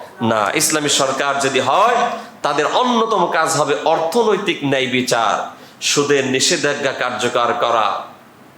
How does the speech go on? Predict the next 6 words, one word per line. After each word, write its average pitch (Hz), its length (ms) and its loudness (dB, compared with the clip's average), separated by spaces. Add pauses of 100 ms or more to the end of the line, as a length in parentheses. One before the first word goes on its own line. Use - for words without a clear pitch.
(1200)
অর্থাৎ 156 340 -4
হারাম 175 480 2
ব্যবস্থাপনা, 185 640 2
অর্থনৈতিক 175 640 2
হারাম 147 280 2
ব্যবস্থাপনা, 180 720 2